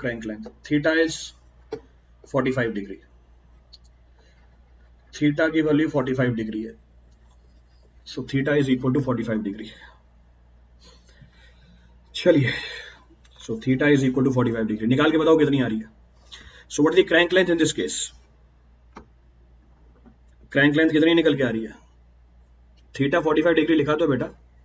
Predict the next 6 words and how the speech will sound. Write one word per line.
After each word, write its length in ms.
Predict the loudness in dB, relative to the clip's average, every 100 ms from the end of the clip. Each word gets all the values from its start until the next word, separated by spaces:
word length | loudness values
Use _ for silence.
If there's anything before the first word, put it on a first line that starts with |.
| _ _ _ _ _ _ -20 -20 _ _ -20 -20 -20 -20 -20 _ _ -20 -20 -20 -20 -20 -20 _ _ -20 -20 _ _ -6
theta 240 | 0 0
is 80 | 2
mentioned 280 | 2 2 2
as 80 | 2
forty-five 280 | 0 2 0 0
degree। 180 | -4